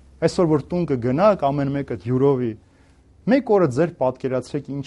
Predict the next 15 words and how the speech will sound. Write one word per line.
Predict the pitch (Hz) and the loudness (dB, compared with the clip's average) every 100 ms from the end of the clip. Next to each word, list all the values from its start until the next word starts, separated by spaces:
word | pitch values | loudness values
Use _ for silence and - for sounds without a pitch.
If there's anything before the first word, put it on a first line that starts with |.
| - | -8
եք | 127 110 | -8 -8
արել։ | 107 107 - - _ 127 | -10 -10 -16 -20 _ 0
Առավոտ, | 139 156 151 139 | 2 2 2 -2
երբ | 131 131 | -2 -2
որ | 127 | -2
արթնացել | - 135 135 185 185 | -2 -6 -4 -2 0
եք | 208 208 _ - 143 | 0 -4 _ -8 -2
և | 120 | 2
երեկոյան | 135 139 160 160 156 | 4 4 2 -2 0
պառկել | 127 123 143 143 | -2 -2 -4 -4
եք | 143 - | -6 -10
քնելու։ | 127 120 120 107 - _ _ _ _ | -8 -6 -6 -10 -16 _ _ _ _
Մի | - 247 | 2 4
հատ | 247 | 4
տեսեք, | 190 226 | 2 4